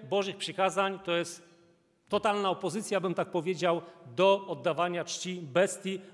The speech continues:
do której ludzie będą przymuszani <clears throat> właśnie, y, w czasach ostatecznych.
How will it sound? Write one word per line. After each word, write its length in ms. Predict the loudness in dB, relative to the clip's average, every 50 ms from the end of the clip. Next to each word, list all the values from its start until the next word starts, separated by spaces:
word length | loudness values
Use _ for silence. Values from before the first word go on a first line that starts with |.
| -16
do 180 | -6 -4 -4 -4
której 320 | -2 -6 -2 0 0 0
ludzie 300 | 0 -2 -4 -4 -4 -4
będą 400 | -4 -4 -6 -4 -4 -6 -6 -6
przymuszani 680 | -8 -10 -10 -8 -8 -8 -8 -4 -4 -4 -4 -4 -8 -10 -12 -14 -10 -6 -6 -6 -6 -8 -12 -20
<clears throat> 400 | -20 -20 -20 -20 -16 -16 -10 -8
właśnie, 480 | -4 -2 -2 -2 -2 -2 -2 0 0
y, 320 | -2 -4 -6 -6 -6 -6 -6
w 60 | -6
czasach 380 | -4 -4 -4 -4 -4 -8 -8 -8 -14
ostatecznych. 560 | -14 -8 -8 -8 -8 -8 -10 -10 -14 -16 -20